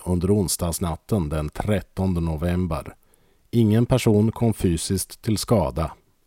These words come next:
Det är andra skjutningen på två dagar i området. Igår natt avlossades ett skott mot en lägenhetsdörr i Hallunda.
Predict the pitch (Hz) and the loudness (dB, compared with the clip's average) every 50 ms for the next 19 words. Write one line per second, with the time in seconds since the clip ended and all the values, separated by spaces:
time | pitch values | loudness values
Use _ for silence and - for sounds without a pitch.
0 | _ _ _ _ _ _ _ _ _ _ _ _ _ - - 92 92 - 120 120 | _ _ _ _ _ _ _ _ _ _ _ _ _ 0 0 0 2 2 4 4
1 | 117 120 117 117 123 120 - - 131 110 95 - - 101 101 107 107 - - - | 4 6 6 6 4 4 6 6 4 4 4 2 0 2 2 2 2 0 -2 -6
2 | - - - 110 104 104 107 101 117 113 101 87 85 92 98 104 120 123 117 107 | -4 0 2 4 6 6 6 6 6 6 6 4 4 2 4 4 6 6 6 4
3 | 92 82 85 80 71 73 78 87 82 - _ - - - _ _ _ _ _ _ | 4 2 0 -2 -2 -4 -4 -4 -6 -6 _ -18 -20 -20 _ _ _ _ _ _
4 | _ - 123 123 127 127 123 123 123 120 120 120 113 - - 127 120 113 98 101 | _ -4 0 4 6 8 8 8 8 6 6 4 2 2 4 4 4 6 6 4
5 | 104 98 98 - - 107 104 95 104 - - - - 110 - - - - 107 98 | 2 2 2 0 0 0 2 2 2 0 0 -4 -6 -6 -6 -4 0 2 2 2
6 | - _ - 101 101 95 - 101 101 107 113 113 95 76 85 87 87 85 - - | 0 _ -2 -2 0 2 2 4 4 4 4 4 2 2 0 -2 -2 -2 -2 0
7 | 98 92 90 90 87 82 - 113 110 98 82 78 78 78 80 90 101 101 90 | 0 2 2 2 0 0 0 2 2 2 2 2 0 0 0 0 0 0 -2